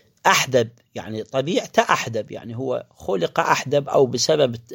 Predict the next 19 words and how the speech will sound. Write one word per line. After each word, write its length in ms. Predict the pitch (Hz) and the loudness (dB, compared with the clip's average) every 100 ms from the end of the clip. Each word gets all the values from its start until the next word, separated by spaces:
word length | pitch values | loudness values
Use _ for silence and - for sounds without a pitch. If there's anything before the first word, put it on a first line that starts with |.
| - | -10
تعويده 500 | - 139 127 170 151 | 0 2 4 4 2
على 200 | 123 139 | 2 2
الحدبة 460 | 131 113 175 175 170 | 2 2 0 2 0
صار 300 | 175 160 135 | 4 4 4
أحدب، 420 | - 113 101 104 - | 2 -4 -4 -10 0
فهو 360 | - 208 185 - | 6 6 6 0
شكل 400 | - 226 - 285 | -6 -4 -4 -2
راكع، 340 | 208 - - - | -4 -4 -14 -12
فحتى 500 | - 139 214 214 214 | -2 2 2 2 0
من 140 | 180 | 0
يمشي 300 | 175 226 220 | -2 -2 -2
هو 220 | 269 202 - | 2 2 2
على 320 | 151 147 90 - - - - | 2 2 0 -6 -16 -8 8
هيئة 280 | 165 165 156 | 8 8 4
الراكع. 420 | 113 101 101 101 - _ _ - - - - - | 0 -2 -4 -6 -10 _ _ -20 -18 -18 -14 0
"إذا 280 | 131 120 117 | 4 6 4
كان 420 | 117 127 117 117 | 4 4 6 4
كالراكع 760 | 117 127 117 117 113 113 117 - | 2 2 2 4 2 0 -2 -4
خلقة"، 760 | - 113 110 117 117 170 147 | -4 -4 -2 -4 2 2 2